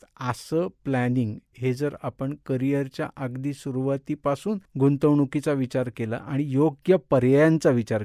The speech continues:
केला, तर येणाऱ्या पुढच्या पंधरा वीस वर्षांच्या कालावधीत अचीव्ह करणं सहज शक्य आहे. एक, आता ही आदर्श स्थिती असं तुम्ही जेव्हा म्हणालात, तर हे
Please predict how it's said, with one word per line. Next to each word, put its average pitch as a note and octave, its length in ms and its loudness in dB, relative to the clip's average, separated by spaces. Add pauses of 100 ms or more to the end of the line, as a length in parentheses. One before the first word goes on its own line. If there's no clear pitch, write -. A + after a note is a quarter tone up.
केला, G#2+ 220 -4 (120)
तर D#3+ 100 2
येणाऱ्या D3 440 2
पुढच्या D3+ 360 -4
पंधरा B2+ 440 -2
वीस B2 320 -6
वर्षांच्या B2 460 -4
कालावधीत A2 640 -4 (120)
अचीव्ह C3 380 -4
करणं B2 380 -4
सहज C3 340 -4
शक्य - 500 -10 (120)
आहे. G#2+ 340 -8 (500)
एक, C3 260 -2 (560)
आता F#3 160 -4
ही F#3 160 0 (140)
आदर्श D#3 500 2
स्थिती D3 520 -2 (100)
असं C3+ 220 -6
तुम्ही C#3+ 260 -4
जेव्हा C3+ 260 -2
म्हणालात, A#2 460 -2 (340)
तर G3 140 -2 (400)
हे - 180 -2